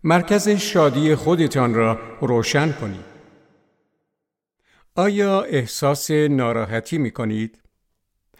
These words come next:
می‌خواهید احساس شادی کنید؟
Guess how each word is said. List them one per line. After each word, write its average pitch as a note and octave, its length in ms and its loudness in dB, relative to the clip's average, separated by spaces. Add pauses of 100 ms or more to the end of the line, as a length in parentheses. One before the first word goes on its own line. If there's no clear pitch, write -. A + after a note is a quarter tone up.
(160)
می‌خواهید C#3 520 -2 (280)
احساس D3+ 640 -2 (320)
شادی C3+ 580 -2
کنید؟ G#2 540 -8